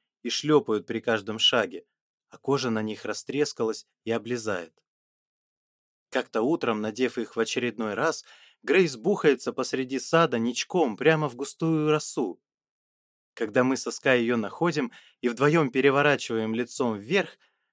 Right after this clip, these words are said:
Грейс где-то с полминуты, а то и больше лежит неподвижно, уставившись в одну точку. Потом, едва придя в себя, она начинает дёргать на себе волосы, и мы сразу принимаем это за какую-то игру,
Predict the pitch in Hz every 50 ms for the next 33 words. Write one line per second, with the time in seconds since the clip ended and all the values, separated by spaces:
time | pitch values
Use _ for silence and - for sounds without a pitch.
0 | _ - 110 127 151 165 160 135 120 113 131 139 139 147 131 - - - 151 151
1 | 139 135 127 131 156 175 170 147 135 127 113 110 110 - 131 123 117 107 143 175
2 | 170 - - 143 127 127 127 120 151 156 - 143 139 131 - 147 139 139 156 160
3 | 139 117 113 104 95 - _ _ _ _ _ _ 123 117 - - 156 151 147 143
4 | 123 - - 131 117 - - 120 123 117 143 139 - - 139 131 107 - - -
5 | 107 104 _ _ _ _ _ _ _ _ _ _ _ _ _ _ _ _ _ _
6 | - 120 - 156 160 147 123 101 117 113 113 120 117 113 - 127 135 123 127 123
7 | 110 - - - 120 117 151 147 139 - - - - - - _ 107 123 139 139
8 | 139 135 127 - - 143 147 139 127 120 110 104 101 156 175 165 143 120 127 120
9 | - 123 117 - - 131 139 135 120 135 165 160 139 113 101 95 - - 95 -
10 | - _ _ _ _ _ _ _ _ _ - 135 151 151 - - 160 165 160 131
11 | 139 120 - 135 139 143 147 151 151 147 143 139 143 135 - 143 127 117 127 135
12 | - 147 - - 160 147 131 - 139 139 151 139 147 190 185 147 107 -